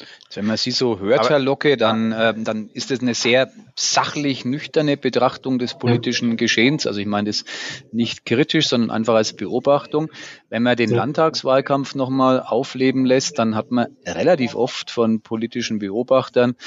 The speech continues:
Speaker 1: ähm, teilweise auch, ähm, wissenschaftlich tätigen Menschen, die Politikwissenschaft lehren, gehört, die Freien Wähler seien so ein Bindeglied, ähm, rechts von der C S U, ähm, und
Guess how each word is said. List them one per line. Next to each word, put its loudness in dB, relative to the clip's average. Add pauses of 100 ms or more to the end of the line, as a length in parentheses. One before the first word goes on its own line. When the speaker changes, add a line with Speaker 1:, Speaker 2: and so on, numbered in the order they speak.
(440)
Speaker 1:
ähm, 0
teilweise 2
auch, -2
ähm, -2
wissenschaftlich 0
tätigen 0
Menschen, 2
die -4
Politikwissenschaft -4
lehren, 2
gehört, 0 (280)
die -16
Freien 0
Wähler 2
seien -2
so 0
ein -2
Bindeglied, 0 (200)
ähm, 2 (180)
rechts -2
von 0
der 2
C 2
S -2
U, -2 (540)
ähm, 4
und -2